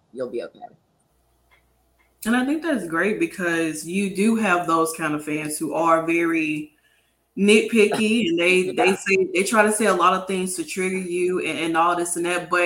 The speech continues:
Speaker 2: at the end of the day, you can always delete the app or block
Speaker 1: Yeah.
Speaker 2: them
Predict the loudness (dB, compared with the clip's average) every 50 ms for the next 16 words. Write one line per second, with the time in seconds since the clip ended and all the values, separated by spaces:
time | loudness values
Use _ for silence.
0 | 2 0 0 -2 -2 -2 -2 -2 0 0 0 0 0 0 0 0 0 2 2 2
1 | 0 0 -2 -2 -4 -4 -4 -6 -6 -4 -4 -4 -4 -6 -12 _ _ _ _ _
2 | _ _ _ -6 -2 0 2 2 2 0 -2 -4 -2 2 2 2 2 2 2 2
3 | 2 2 2 0